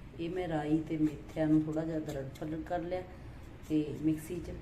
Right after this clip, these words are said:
ਇਹ ਆਪਾਂ ਥੋੜ੍ਹੀ ਜਿਹੀ ਰਾਈ ਸਾਬਤ ਹੀ ਪਾ ਲਈ। ਇੱਧਰ ਆਪਣੇ ਕੋਲੇ ਹੈਗਾ ਜੀ ਮਠੀਰਿਆ ਹੋਇਆ ਤੇਲ, ਤੇ ਆਪਣੇ ਕੋਲੇ ਆਹ ਹੈਗੇ ਨੇ ਮਸਾਲੇ ਜਿਹੜੇ ਆਪਾਂ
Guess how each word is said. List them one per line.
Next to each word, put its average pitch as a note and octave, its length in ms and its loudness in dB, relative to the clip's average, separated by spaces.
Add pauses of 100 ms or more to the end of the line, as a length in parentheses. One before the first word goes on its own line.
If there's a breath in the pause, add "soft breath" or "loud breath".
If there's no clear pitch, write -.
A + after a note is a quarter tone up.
(320)
ਇਹ E3 140 0
ਆਪਾਂ D#3+ 200 -4
ਥੋੜ੍ਹੀ E3+ 200 0
ਜਿਹੀ F3 140 -2
ਰਾਈ D#3 200 4
ਸਾਬਤ C3+ 380 -6
ਹੀ B2+ 100 -8
ਪਾ C3+ 120 -4
ਲਈ। - 760 -8
ਇੱਧਰ D#3 200 0
ਆਪਣੇ F3 260 2
ਕੋਲੇ D#3+ 260 0
ਹੈਗਾ D#3+ 200 2
ਜੀ E3+ 120 0
ਮਠੀਰਿਆ D#3 560 4
ਹੋਇਆ D3 260 0 (120)
ਤੇਲ, D3+ 360 -2 (1000)
ਤੇ D3+ 240 -4
ਆਪਣੇ D#3 360 -2
ਕੋਲੇ D#3 360 2
ਆਹ D3+ 180 0
ਹੈਗੇ D#3+ 300 0
ਨੇ D#3 180 2 (280)
ਮਸਾਲੇ D3 560 0
ਜਿਹੜੇ C#3 220 -2
ਆਪਾਂ D3+ 220 -2